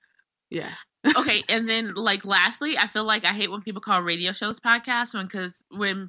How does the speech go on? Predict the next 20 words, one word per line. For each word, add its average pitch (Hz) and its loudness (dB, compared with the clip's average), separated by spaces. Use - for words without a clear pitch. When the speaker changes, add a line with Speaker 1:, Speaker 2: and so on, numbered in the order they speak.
Speaker 2:
people 220 -6
called 185 2
Nicki 190 -8
Minaj's 180 0
thing 208 -6
the 196 -2
other 190 -6
day, 196 -6
I'm 202 -6
like, 202 -6
"It's 233 -6
a 233 -4
radio 233 -2
show 175 -6
because 180 -8
it's 190 -12
live." 180 2
But, 226 -4
like, 208 4
Speaker 1:
Yeah. 165 0